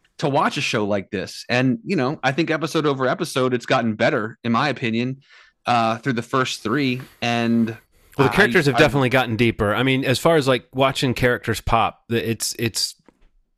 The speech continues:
Speaker 2: you
Speaker 1: Yeah.
Speaker 2: getting, getting oriented and knowing who's who and what their angle is. And sometimes characters, I guess, dis-, disappear between episodes with this timeline thing that's going on. But I, um,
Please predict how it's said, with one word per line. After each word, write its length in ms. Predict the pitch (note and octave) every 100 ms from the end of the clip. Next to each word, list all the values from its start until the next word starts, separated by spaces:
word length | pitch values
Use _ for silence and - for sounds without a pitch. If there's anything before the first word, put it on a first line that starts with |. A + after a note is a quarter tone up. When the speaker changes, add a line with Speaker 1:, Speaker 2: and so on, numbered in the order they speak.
| _
Speaker 2:
you 260 | G2 G#2 C3+
Speaker 1:
Yeah. 40 | -
Speaker 2:
getting, 360 | - F#3+ - C3 D3+
getting 280 | G3 G#3 D#3
oriented 520 | D#3+ D#3 C#3+ - C3
and 100 | A#2+
knowing 280 | C3 C3 A#2
who's 240 | C3 A#2+
who 280 | B2 B2 A#2
and 140 | G#2+ G#2+
what 160 | A2+
their 180 | A#2 G#2+
angle 380 | A2 A#2+ A#2 G#2+
is. 340 | G2+ F#2+ F2+
And 160 | G2 F#2+
sometimes 380 | C3 B2+ A#2+ -
characters, 440 | A#2+ A2+ G#2+ G2+
I 60 | G2+
guess, 180 | G#2
dis-, 240 | - A2 G2+ - -
disappear 360 | B2 A#2 C#3+
between 380 | A#2+ - C#3 B2+
episodes 500 | A#2+ B2 - G2+ F2
with 120 | G2
this 180 | - -
timeline 500 | - D3+ C#3 G2+ F2+
thing 180 | G#2 G2
that's 140 | F#2+
going 220 | - G2 F#2+
on. 220 | F#2 F#2 - - -
But 100 | B2
I, 280 | A#2 D#3 E3
um, 340 | C3 A2+ G#2+